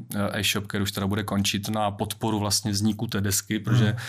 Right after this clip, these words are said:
Speaker 1: jsme do ní rok pumpovali veškeré naše penízky, které jsme měli, protože
Speaker 2: Hmm.
Speaker 1: všichni kluci jsme zaměstnaní, máme své st-, standardní zaměstnání. Takže všechno, co jsme vydělali, ať už v,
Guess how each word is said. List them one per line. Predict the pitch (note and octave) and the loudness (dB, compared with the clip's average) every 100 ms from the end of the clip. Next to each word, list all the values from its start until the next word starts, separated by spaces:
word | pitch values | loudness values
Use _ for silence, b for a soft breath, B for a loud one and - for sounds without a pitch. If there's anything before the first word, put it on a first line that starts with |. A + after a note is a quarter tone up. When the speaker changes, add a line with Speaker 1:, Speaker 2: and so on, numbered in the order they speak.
| B B B | B B B
Speaker 1:
jsme | G#2 | 0
do | G#2 | 2
ní | G#2+ | 4
rok | G#2 G#2+ | 2 0
pumpovali | - B2 A#2+ B2 A2+ A#2 | 0 0 2 2 2 2
veškeré | G#2 G2 - A2 | 2 0 0 -2
naše | G#2+ G2+ A#2+ | 0 0 -2
penízky, | - A2 G#2 G2+ A2+ | -2 0 2 2 0
které | G2+ G#2 G#2 | 0 0 2
jsme | A2 | 2
měli, | A2+ A2 F#2+ | 2 4 2
protože | G2 - | 0 0
Speaker 2:
Hmm. | G#2 | 0
Speaker 1:
všichni | F#2 G2 G2 | 0 -2 -2
kluci | G2 G2 F#2+ G2 | -2 -2 -2 0
jsme | G2+ F#2+ - | 2 0 -2
zaměstnaní, | G2+ F#2 F#2+ - G2 | -2 0 0 0 -2
máme | G2 G2 | 0 0
své | - G2+ | 0 0
st-, | - - | -2 -2
standardní | - F2+ G3 F#3 - G3+ F#3 - - | -2 0 0 -2 0 -2 -2 -8 -10
zaměstnání. | E2 F2 F2+ G2+ G2+ G2 G2+ B B B B - | -4 -2 0 0 0 0 -4 B B B B -4
Takže | G2 G2+ | -2 0
všechno, | A2+ A#2 | 0 0
co | A#2+ | 2
jsme | A#2+ B2+ | 4 4
vydělali, | A#2 A#2 A#2 A#2 | 4 4 4 4
ať | A#2 | 4
už | A#2+ A#2+ A2+ - | 4 4 2 0
v, | G#2 G2+ | -2 0